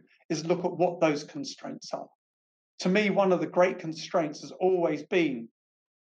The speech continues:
the bureaucracies, and of course, as, as clinicians and physicians, we're all part of that. We're all part of the system. And it's in our hands to start making those changes.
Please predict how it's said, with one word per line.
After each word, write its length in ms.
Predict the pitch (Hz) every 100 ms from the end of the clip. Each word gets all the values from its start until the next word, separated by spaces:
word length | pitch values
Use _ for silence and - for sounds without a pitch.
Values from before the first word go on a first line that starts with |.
| _ _ - 160
the 60 |
bureaucracies, 840 | 160 170 165 170 165 143 151 143 - - - -
and 160 | 170
of 140 | 151 -
course, 420 | 185 165 - - _ _ _ 160 -
as, 220 | 170 170 -
as 220 | 165 165
clinicians 540 | 170 180 185 175 143
and 160 | 147 -
physicians, 600 | 165 185 185 175 147 - - _ -
we're 100 | 214 202
all 160 | 208 -
part 340 | 220 175 -
of 120 | 175
that. 240 | - - -
We're 240 | 151 170
all 140 | 196 190
part 300 | 175 160 170
of 60 |
the 80 | 147
system. 400 | - 180 - - _ _ - -
And 120 | 170
it's 200 | 175 170
in 220 | 180 170 156
our 220 | 170 165
hands 560 | 170 185 160 127 131 _ _ -
to 80 |
start 380 | 170 - 156 165
making 340 | 151 143 143 131
those 220 | - 127
changes. 580 | - - - _ -